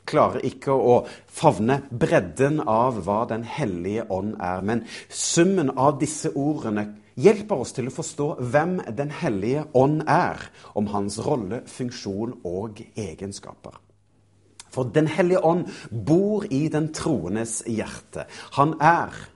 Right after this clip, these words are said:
din trøster, advokat, rådgiver og hjelper. For Den Hellige Ånd er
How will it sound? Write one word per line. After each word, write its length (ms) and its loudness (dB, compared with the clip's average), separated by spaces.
din 540 -2
trøster, 640 -12
advokat, 1040 -2
rådgiver 920 -4
og 400 -4
hjelper. 640 -12
For 480 0
Den 160 6
Hellige 460 2
Ånd 360 2
er 300 6